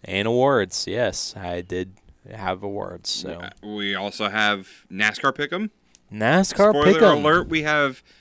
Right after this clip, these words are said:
Speaker 2: a, a show or two the next couple of days where it'll just be me by myself. Travis is gonna
Speaker 1: Yeah.
Speaker 2: take a couple days off and
Speaker 1: Yeah,
Speaker 2: enjoy
Speaker 1: I'm
Speaker 2: some
Speaker 1: off.
Speaker 2: time off. So, uh,
Speaker 1: So we gotta do
Speaker 2: we gotta do
Speaker 1: nascar
Speaker 2: nascar
Speaker 1: Pick'em.
Speaker 2: Pick'em today.
Speaker 1: Wow.
Speaker 2: And, uh,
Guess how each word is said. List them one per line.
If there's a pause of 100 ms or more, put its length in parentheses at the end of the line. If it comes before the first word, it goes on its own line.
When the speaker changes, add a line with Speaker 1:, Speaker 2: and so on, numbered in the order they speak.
(140)
Speaker 2:
a, (100)
a
show
or
two (300)
the
next
couple
of
days
where
it'll
just
be
me
by
myself.
Travis
is
gonna
Speaker 1:
Yeah.
Speaker 2:
take
a
couple
days
off
and
Speaker 1:
Yeah,
Speaker 2:
enjoy (160)
Speaker 1:
I'm
Speaker 2:
some
Speaker 1:
off.
Speaker 2:
time
off.
So, (340)
uh, (120)
Speaker 1:
So
we
gotta
do
Speaker 2:
we
gotta
do
Speaker 1:
nascar
Speaker 2:
nascar
Speaker 1:
Pick'em.
Speaker 2:
Pick'em
today.
Speaker 1:
Wow.
Speaker 2:
And,
uh,